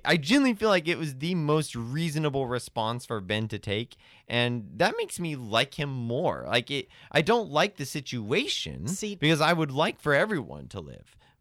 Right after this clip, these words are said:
Speaker 1: but
Speaker 2: To
Speaker 1: I, I, I like the way the story plays out in this way.
Speaker 2: To me, it's almost poetic justice that he also is shot by the end of the movie, because that's exactly what he did to this guy in almost exactly the same situation.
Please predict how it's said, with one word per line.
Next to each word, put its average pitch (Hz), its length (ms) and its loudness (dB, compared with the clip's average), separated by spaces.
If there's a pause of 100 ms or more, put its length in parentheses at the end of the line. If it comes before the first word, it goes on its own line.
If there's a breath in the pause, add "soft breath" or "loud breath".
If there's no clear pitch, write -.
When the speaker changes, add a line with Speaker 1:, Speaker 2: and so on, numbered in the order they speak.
(140)
Speaker 1:
but 123 320 4 (340)
Speaker 2:
To 135 120 2
Speaker 1:
I, 98 40 0 (120)
I, 156 300 -2
I 151 60 2
like 165 360 0
the 147 160 0
way 123 320 0
the 113 120 -4
story 113 340 -4
plays 110 340 -4 (100)
out 110 240 0
in 92 140 -8
this 78 240 -10
way. - 160 -14 (200)
Speaker 2:
To - 120 -4
me, 214 360 -4
it's 196 240 -4 (200)
almost 170 460 2
poetic 139 400 -2
justice 127 360 -6
that 131 160 -10
he 151 200 -12 (100)
also 127 460 -6
is 123 160 -10
shot - 400 -6
by 120 100 -8
the 117 120 -14
end 113 100 -16
of 113 80 -16
the 117 60 -16
movie, 110 260 -14
because 135 300 -8
that's 139 180 -6
exactly 135 480 -4
what 160 140 0
he 160 60 -6
did 151 140 -8
to 139 60 -14
this 131 160 -8
guy 127 300 0
in 131 320 -10 (380 soft breath)
almost 208 600 4 (100)
exactly 139 500 -4
the 127 120 -8
same 127 240 -8
situation. - 720 -14